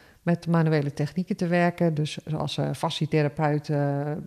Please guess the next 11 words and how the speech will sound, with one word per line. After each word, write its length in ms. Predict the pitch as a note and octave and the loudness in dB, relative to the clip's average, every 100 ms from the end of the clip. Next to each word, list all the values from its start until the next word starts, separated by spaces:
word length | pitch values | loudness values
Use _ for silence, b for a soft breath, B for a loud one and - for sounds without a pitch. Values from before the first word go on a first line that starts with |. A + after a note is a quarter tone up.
| - | -2
mensen 320 | D#3+ D#3 D#3 | 0 0 -2
die 160 | D3 C#3+ | -2 0
massage 720 | C#3+ D3 F#3+ F#3+ D#3 D#3 D3+ | 0 2 4 4 4 4 4
gewend 340 | C#3+ D#3+ D#3+ D3 | 2 2 2 0
zijn, 440 | - D3 C#3+ D3 - | -2 0 0 -2 -4
gewend 420 | - D3+ G#3 A#3+ | 0 2 4 2
zijn 160 | G3 D#3 | 2 2
om 140 | - | 0
aan 260 | - G3+ G#3+ | -2 0 2
te 140 | G3+ | 2
raken, 500 | G3 F#3+ F#3+ F#3+ G3+ | 4 4 4 0 -4